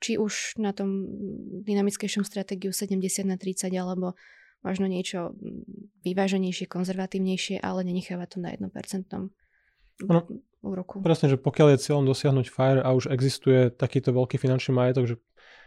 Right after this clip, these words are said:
Speaker 2: povedzme v mojej situácii napríklad už som rezervu viac menej rozpustil do investícií, lebo keď ten majetok je naozaj na takejto úrovni, tak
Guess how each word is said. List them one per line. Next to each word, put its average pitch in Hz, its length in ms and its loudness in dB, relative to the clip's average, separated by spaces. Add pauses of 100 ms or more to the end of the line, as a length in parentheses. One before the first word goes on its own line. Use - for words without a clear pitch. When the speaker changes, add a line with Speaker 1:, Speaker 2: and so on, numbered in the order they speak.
(440)
Speaker 2:
povedzme 127 320 6
v 131 120 6
mojej 127 120 6
situácii 131 480 2
napríklad 127 440 4
už 120 160 0
som 123 520 2
rezervu 127 360 6
viac 127 160 6
menej 127 200 4
rozpustil - 400 -2
do 127 120 4
investícií, 139 720 2 (560)
lebo 127 160 2
keď 131 240 2
ten 127 80 8
majetok 127 400 4
je - 20 4
naozaj 127 240 4
na 123 140 2
takejto 127 320 2
úrovni, 123 320 6
tak - 320 -2